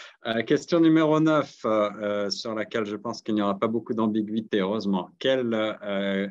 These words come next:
est la signification de cet acronyme acfo ? Est-ce que c'est l'Association des communautés francophones de l'Ontario, petit a,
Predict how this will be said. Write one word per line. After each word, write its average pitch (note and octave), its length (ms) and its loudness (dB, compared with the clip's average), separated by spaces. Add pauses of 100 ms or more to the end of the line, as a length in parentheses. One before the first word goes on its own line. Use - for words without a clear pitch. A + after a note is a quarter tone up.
est A2 220 -2 (140)
la G#2 220 -6 (280)
signification D#3 760 0
de A#2 80 4
cet A2+ 260 0
acronyme C3 720 4
acfo ? D#3 580 2 (320)
Est-ce G#2+ 140 -6
que A2+ 120 -6
c'est G#2 180 -4
l'Association A#2 720 -2
des A#2 180 0
communautés A2 600 -2
francophones G2+ 760 -6
de C#3+ 80 2
l'Ontario, B2+ 920 0
petit - 320 -4
a, A2 160 0